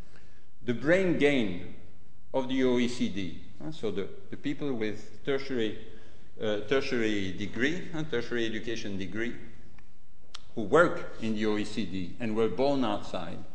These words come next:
uh, this com-, uh, the, the excess of these people over the people who, uh, were born in the O E C D and work outside. So the brain gain so defined for the whole of the E C D is eleven million people,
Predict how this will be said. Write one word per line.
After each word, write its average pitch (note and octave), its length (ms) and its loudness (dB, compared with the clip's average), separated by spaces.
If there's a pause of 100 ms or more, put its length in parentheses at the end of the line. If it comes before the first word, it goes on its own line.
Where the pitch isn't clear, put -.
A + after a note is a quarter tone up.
(100)
uh, - 60 -4 (540)
this C3 460 0 (240)
com-, - 480 0
uh, A#2 140 0
the, F#2+ 340 -2 (180)
the A2+ 140 4
excess C#3+ 380 2
of F#2+ 120 0
these A#2+ 200 0
people C3+ 360 -2
over A2 160 2
the G2 80 0
people A#2+ 360 -2
who, G#2+ 260 -2 (640)
uh, G2+ 220 2 (180)
were G#2 140 4
born B2+ 280 2
in A2+ 100 2
the A2 100 2
O A2 100 4
E G#2+ 80 2
C G2+ 180 0
D A2 140 2
and G2 180 0
work B2 220 2
outside. G#2 500 -2
So C#3 100 -2
the G#2+ 80 -2
brain C3+ 300 2
gain A2+ 300 2
so C3 180 0
defined B2+ 560 -2 (400)
for A2 140 0
the G2+ 100 2
whole C#3 160 2
of B2 100 2
the A#2+ 80 2
E A#2 120 4
C G#2+ 220 -2
D B2 380 0
is B2+ 440 2 (240)
eleven B2+ 720 2
million G#2 480 0
people, - 340 -2